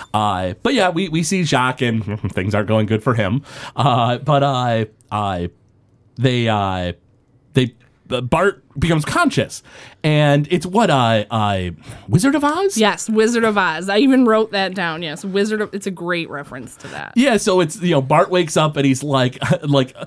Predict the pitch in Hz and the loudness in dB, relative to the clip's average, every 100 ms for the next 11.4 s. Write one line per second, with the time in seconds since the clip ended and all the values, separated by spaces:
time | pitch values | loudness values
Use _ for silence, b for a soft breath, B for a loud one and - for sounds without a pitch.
0 | 196 B 277 269 262 262 254 - - 339 | -10 B 2 2 2 2 0 -2 0 2
1 | 302 262 220 269 339 320 285 262 226 214 | 2 0 2 2 0 -2 -2 2 4 4
2 | 202 202 - - 165 339 302 302 294 311 | 4 6 6 6 4 2 2 0 0 0
3 | 302 294 311 294 185 B B 104 123 151 | -2 -2 0 0 -2 B B 0 2 6
4 | 262 233 180 147 123 101 - 139 170 208 | 6 6 4 4 4 0 0 2 4 6
5 | 403 359 214 269 143 123 110 - 147 190 | 6 6 4 4 4 4 2 -2 0 4
6 | 247 415 349 233 190 156 - 254 233 202 | 6 6 4 4 4 2 2 2 0 2
7 | 269 381 403 214 202 254 427 453 403 294 | 0 2 0 2 2 4 2 0 -2 0
8 | 269 359 208 151 - B B 247 285 - | 2 2 2 -2 -16 B B 2 2 0
9 | - 202 320 339 320 330 320 285 220 160 | -2 2 2 2 2 2 4 4 4 4
10 | 147 135 165 202 247 - 143 151 156 127 | 2 4 4 4 0 2 0 2 2 2
11 | 120 95 87 | 0 0 -2